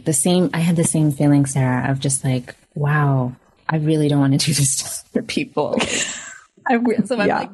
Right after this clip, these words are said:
Speaker 1: really conscious after that to, like, ask my friends, like, "Tell me about you." Like,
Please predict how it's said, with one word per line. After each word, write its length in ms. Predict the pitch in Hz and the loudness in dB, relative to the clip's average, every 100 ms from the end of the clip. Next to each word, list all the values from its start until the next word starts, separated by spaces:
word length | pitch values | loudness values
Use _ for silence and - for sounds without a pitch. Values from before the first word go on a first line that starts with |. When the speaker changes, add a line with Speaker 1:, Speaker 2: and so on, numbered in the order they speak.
| - | -2
Speaker 1:
really 300 | 233 226 226 | 2 2 0
conscious 400 | 220 202 226 214 | -2 0 0 0
after 200 | 190 196 | -2 0
that 180 | 185 190 | 0 0
to, 80 | 202 | -2
like, 200 | 185 190 | -2 0
ask 240 | 185 202 | -2 0
my 100 | 196 | -2
friends, 220 | 202 208 | 0 0
like, 160 | 233 262 | 0 0
"Tell 180 | 339 349 | 2 4
me 160 | 381 | 4
about 300 | 370 339 254 | 4 4 0
you." 340 | 247 262 254 240 | 2 4 4 4
Like, 320 | 226 226 226 | 2 -2 -4